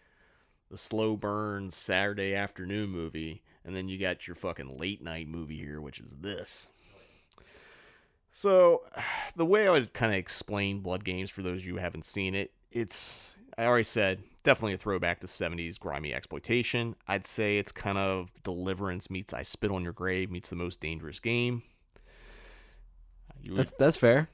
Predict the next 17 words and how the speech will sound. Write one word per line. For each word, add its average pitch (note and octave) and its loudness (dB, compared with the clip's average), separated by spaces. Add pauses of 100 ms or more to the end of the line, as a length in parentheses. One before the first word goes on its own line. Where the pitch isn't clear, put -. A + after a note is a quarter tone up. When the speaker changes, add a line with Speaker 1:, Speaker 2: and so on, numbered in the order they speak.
(120)
Speaker 1:
Yeah. A2 6
Speaker 2:
Yeah. E3 10 (240)
Speaker 1:
I, G#2+ 6
I A2 6
think G#2+ -2
that's, - -2
it G2+ -4
checks - 2
all F2+ -2
three F#2+ -6
of F2 -6
those E2+ -6
movies F2 -8
off. G2 -2 (200)
And G2 -2
I E2 -2
said F#2 -2